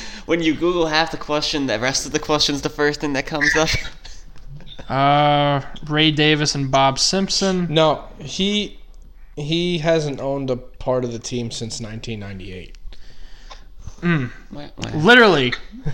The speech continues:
Speaker 2: since before you were born.
Speaker 3: Well, okay, so it says that in,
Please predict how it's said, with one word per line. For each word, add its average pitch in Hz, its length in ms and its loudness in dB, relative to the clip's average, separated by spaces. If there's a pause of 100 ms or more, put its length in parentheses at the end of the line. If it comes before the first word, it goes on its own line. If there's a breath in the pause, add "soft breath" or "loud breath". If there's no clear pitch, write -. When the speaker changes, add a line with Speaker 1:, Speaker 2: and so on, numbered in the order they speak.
(140)
Speaker 2:
since 160 300 2
before 185 400 4
you 196 140 8
were 202 100 10
born. 139 360 4 (1200 loud breath)
Speaker 3:
Well, 156 320 6
okay, 143 340 2
so 139 260 4
it 135 100 -2
says 160 320 4
that 147 500 4
in, 143 480 0